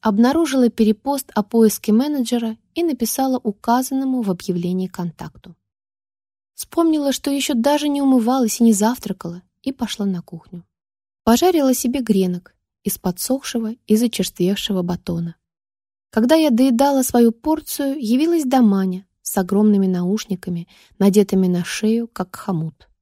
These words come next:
«Доброго утречка!» «Доброго!», отозвалась я, от неожиданности едва не подавившись кусочком.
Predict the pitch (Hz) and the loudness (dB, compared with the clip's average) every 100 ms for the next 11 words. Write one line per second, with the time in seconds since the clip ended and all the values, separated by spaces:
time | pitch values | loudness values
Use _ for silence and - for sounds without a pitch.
0 | _ _ _ _ _ _ 185 196 214 277 | _ _ _ _ _ _ -2 0 2 0
1 | 359 294 233 247 - - 269 277 _ _ | 0 0 0 -4 -6 -12 -14 -14 _ _
2 | _ _ _ _ - 190 214 185 208 220 | _ _ _ _ 2 4 4 4 0 0
3 | 247 - _ _ _ - - 196 202 196 | -4 -8 _ _ _ -10 -4 0 2 2
4 | 185 - 180 202 233 - _ - 190 208 | 0 -4 -2 -2 -4 -10 _ -6 -2 2
5 | 202 185 233 240 240 233 - 180 175 175 | 4 4 2 4 2 2 -2 -2 -2 -2
6 | 190 220 226 180 170 170 170 196 - 196 | 0 2 0 -2 0 -2 -4 -10 -12 -14
7 | - 165 - - 180 | -10 -10 -10 -14 -16